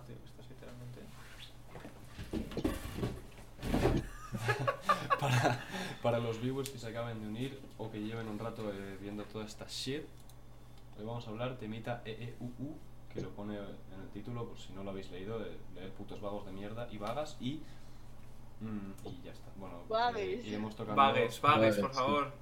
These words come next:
Speaker 2: Vale, iremos tocando, eh, puntitos y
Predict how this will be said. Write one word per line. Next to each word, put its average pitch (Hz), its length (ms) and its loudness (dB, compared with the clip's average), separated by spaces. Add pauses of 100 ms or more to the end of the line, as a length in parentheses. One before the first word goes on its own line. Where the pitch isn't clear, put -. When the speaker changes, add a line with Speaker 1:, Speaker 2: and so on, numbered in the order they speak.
(340)
Speaker 2:
Vale, 90 200 -6 (200)
iremos 107 440 -4
tocando, 120 520 0
eh, 98 340 -6 (340)
puntitos 104 540 -8
y - 20 -14